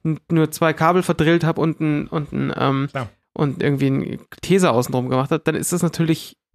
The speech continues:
Speaker 1: blöd. Und dann ist es natürlich, weil dann steht morgen in der Zeitung, hier, der Tesla verbrennt beim Laden.
Speaker 2: Mhm.
Speaker 1: Und das wollen die natürlich nicht. Und deswegen verstehe ich natürlich, warum sie da so ein bisschen restriktiv rangehen.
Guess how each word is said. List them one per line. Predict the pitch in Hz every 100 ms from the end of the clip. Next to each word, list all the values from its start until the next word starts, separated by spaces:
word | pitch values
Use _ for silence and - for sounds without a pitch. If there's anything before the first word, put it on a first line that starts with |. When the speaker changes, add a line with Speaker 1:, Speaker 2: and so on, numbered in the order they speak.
| _ -
Speaker 1:
blöd. | - 180 175
Und | -
dann | 139
ist | 143 160
es |
natürlich, | - 170 139 - - -
weil | - - 180
dann | 170
steht | 170 190
morgen | 160 175 240
in | 196
der | 151
Zeitung, | 156 156 226 285 - - -
hier, | 180 185 233 208
der | - - - - -
Tesla | - 196 226 220
verbrennt | 196 160 156 175 175
beim | 190
Laden. | 160 110 107 80 - _ _ _ _ -
Speaker 2:
Mhm. |
Speaker 1:
Und | 160 160 147 _ _ - - -
das | 165
wollen | 208 214 113
die |
natürlich | 101 - - -
nicht. | - - - - - -
Und | -
deswegen | 135 170
verstehe | 156 147 151 170
ich |
natürlich, | 196 196 190 170
warum | 156
sie | 165
da | 160 143
so |
ein | 160
bisschen | 156 190 165
restriktiv | 151 165 - 170 -
rangehen. | 190 196 120 110